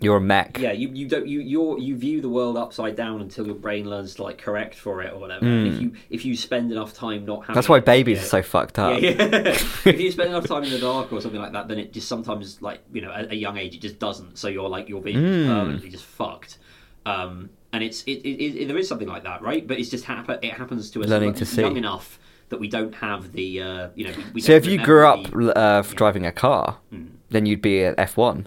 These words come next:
Speaker 1: in
Speaker 2: Yeah.
Speaker 1: something, like, uh, Lewis
Speaker 2: Well,
Speaker 1: Hamilton.
Speaker 2: yeah, that's, that's what they
Speaker 1: Wasn't he,
Speaker 2: do,
Speaker 1: like, a
Speaker 2: right?
Speaker 1: kid?
Speaker 2: Yeah, you, you, you, you do kart racing when you're a child, or you
Speaker 1: Mm.
Speaker 2: do, you know, like, go-karting and loads of, you spend all your time down the, down the go-kart thing, and you get that feel early, and then you become a car.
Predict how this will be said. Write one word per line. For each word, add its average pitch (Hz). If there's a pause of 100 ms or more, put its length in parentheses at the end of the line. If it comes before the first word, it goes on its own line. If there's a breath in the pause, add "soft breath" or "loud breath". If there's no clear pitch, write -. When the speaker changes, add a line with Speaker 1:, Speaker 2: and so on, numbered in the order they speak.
Speaker 1:
in -
Speaker 2:
Yeah. -
Speaker 1:
something, -
like, 107
uh, 92
Lewis 95
Speaker 2:
Well, -
Speaker 1:
Hamilton. 113
Speaker 2:
yeah, 480
that's, 180
that's 208
what 226
they 175
Speaker 1:
Wasn't 151
he, 196
Speaker 2:
do, 185
Speaker 1:
like, 170
a -
Speaker 2:
right? -
Speaker 1:
kid? 185
Speaker 2:
Yeah, 294
you, 196
you, 180
you, 175
you 165
do 165
kart 185
racing 110
when 104
you're 101
a 98
child, 110
or 98
you 101
Speaker 1:
Mm. 127
Speaker 2:
do, 104
you 110
know, 90
like, 87
go-karting 101
and 92
loads 98
of, 98 (120)
you 110
spend 113
all 107
your 101
time 101
down 98
the, 95 (300 soft breath)
down 104
the 98
go-kart 98
thing, 95
and 107
you 104
get 113
that 107
feel 110
early, 113
and 95
then 98
you 98
become 101
a 95
car. -